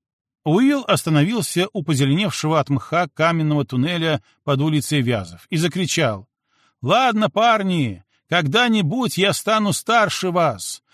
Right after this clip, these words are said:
Тогда пеняйте на себя, пеняйте на себя», — сказал бездонный колодец.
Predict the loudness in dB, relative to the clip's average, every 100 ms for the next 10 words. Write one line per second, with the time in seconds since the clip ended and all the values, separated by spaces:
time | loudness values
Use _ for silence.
0 | _ -4 -2 0 2 4 4 2 -4 _
1 | _ -2 0 2 2 0 -2 -2 -2 -2
2 | -2 0 2 0 -6 -14 _ _ _ _
3 | -4 0 2 0 0 -2 -4 -2 -4 -4
4 | -2 -2 -2 -4 -6 -6 -4 -2 0 0
5 | 0 0 0 2 0 0 -4 -4 -10 -18
6 | -20